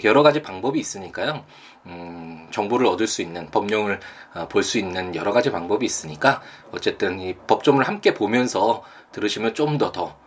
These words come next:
어, 들으시기가 수월하지 않을까라는 생각이 드네요. 그럼 오늘은, 어, 이제 점유권이 이제 어떤 것인지는 알겠다, 대체적으로 뭔지 알겠다라고, 어, 이제 어느 정도 시작은 했으니까,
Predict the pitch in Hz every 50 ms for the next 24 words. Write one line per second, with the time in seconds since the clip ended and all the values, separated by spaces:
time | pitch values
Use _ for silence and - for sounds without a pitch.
0 | - - - - 87 87 90 90 85 82 82 82 80 82 82 82 - - 104 101
1 | - - 95 87 90 117 113 - - 147 147 139 131 123 - 113 - 156 - -
2 | 104 98 92 87 82 85 90 - - 90 90 85 95 101 - 165 - - - -
3 | - - - - - - - - - - - - - - - - - - - -
4 | - - - - 135 123 107 131 160 175 165 131 120 131 117 98 82 - - -
5 | - - - - _ - 87 87 85 85 85 85 82 82 82 82 80 82 90 92
6 | 110 101 - - - 113 123 135 139 147 151 156 151 151 151 147 147 143 143 143
7 | 143 143 139 - - - 143 147 139 113 107 123 120 104 85 - - - _ -
8 | 98 98 85 92 - 151 143 143 139 135 135 - 139 131 135 131 127 92 85 92
9 | 95 117 - - - - - - - - 113 - 120 107 120 117 120 117 107 98
10 | 90 95 104 113 104 90 92 123 127 - 127 113 101 90 - 95 98 101 - 104
11 | 101 95 92 - - - - - - - - 87 90 90 90 90 90 98 90 98
12 | 104 101 101 95 92 101 98 90 - - - 156 131 123 131 175 175 - 131 95
13 | - - 143 127 104